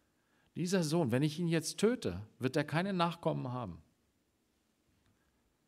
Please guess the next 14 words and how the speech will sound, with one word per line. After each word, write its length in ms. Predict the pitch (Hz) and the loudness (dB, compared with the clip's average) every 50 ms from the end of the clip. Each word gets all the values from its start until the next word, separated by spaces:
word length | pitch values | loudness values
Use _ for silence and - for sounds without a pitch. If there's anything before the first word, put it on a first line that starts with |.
| _ _ _ _ _ _ _ _ _ _ _ _ _ _ _ _ _ _ | _ _ _ _ _ _ _ _ _ _ _ _ _ _ _ _ _ _
Wie, 640 | - 104 107 104 - 180 208 233 262 269 233 - - - - - _ _ _ _ _ _ _ _ _ | -14 -12 -10 -4 0 2 2 4 4 2 0 0 -6 -14 -20 -20 _ _ _ _ _ _ _ _ _
wie 380 | - 120 120 135 202 254 262 - | -14 -8 -2 2 2 2 2 4
gibt 240 | - - 131 - - | 2 2 2 2 2
es 140 | 214 - | 2 2
eine 240 | - - 170 190 196 | 2 0 0 2 4
Lösung 500 | 196 190 190 214 269 311 302 247 240 214 | 4 6 4 4 4 4 4 4 4 4
für 180 | 170 - 208 196 | 2 0 -2 -4
dieses 300 | 165 196 208 196 175 - | -2 -2 -4 -4 -6 -6
Problem? 720 | - - - 170 156 147 175 226 247 180 113 98 104 107 - - _ | -6 -2 -2 0 0 2 2 2 2 2 0 -2 -4 -8 -12 -18 _
Das 200 | - - 131 127 | -2 -2 0 0
ist 160 | 165 165 - - | -2 -4 -4 -4
genau 260 | 165 139 143 175 214 | -2 -2 -2 0 0
dasselbe 500 | 214 170 123 117 139 165 208 208 208 180 | 0 -2 0 2 2 2 2 2 -2 -4
Problem, 600 | - - - 151 127 123 131 160 180 190 190 185 | -4 -2 -2 -2 0 2 2 2 2 2 0 -2